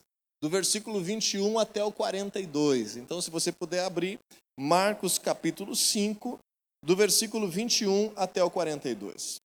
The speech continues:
Enquanto você abre, deixa eu dizer uma coisa que você vai perceber nessa história. Havia uma multidão reunida em torno de Jesus.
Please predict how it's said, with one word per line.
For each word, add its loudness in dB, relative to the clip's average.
Enquanto 0
você 2
abre, 2
deixa -4
eu -4
dizer -6
uma -6
coisa -4
que -14
você -4
vai -2
perceber -2
nessa -4
história. -8
Havia 6
uma 4
multidão 6
reunida 4
em 2
torno 0
de -2
Jesus. -4